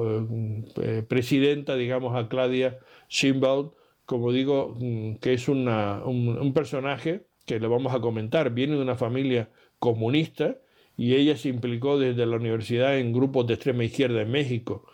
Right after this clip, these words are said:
O sea, ojo, lo que pasa es que, mm, no viene de una familia humilde ni pobre, como buena comunista por otra parte, porque ella estudió en la Universidad de Berkeley en California, entre otros sitios,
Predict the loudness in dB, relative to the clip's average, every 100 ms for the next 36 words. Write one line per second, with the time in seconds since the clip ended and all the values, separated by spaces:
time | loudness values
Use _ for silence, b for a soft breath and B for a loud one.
0 | B B -6 0 0 2 0 0 b b
1 | _ -6 -2 -2 0 -2 0 -2 -2 -2
2 | -6 -6 -2 0 2 2 2 0 -2 -2
3 | -2 -2 0 0 2 2 2 0 -2 -2
4 | 0 2 2 -2 -6 B B _ -4 0
5 | 0 0 0 -2 -2 -2 0 -2 0 0
6 | 0 2 0 -2 -6 B B B -6 -4
7 | 0 0 0 2 4 4 4 2 2 0
8 | 2 2 4 2 2 0 0 0 0 0
9 | 0 2 2 2 -2 -4 -2 -2 -2 -2
10 | 0 0 -2 -6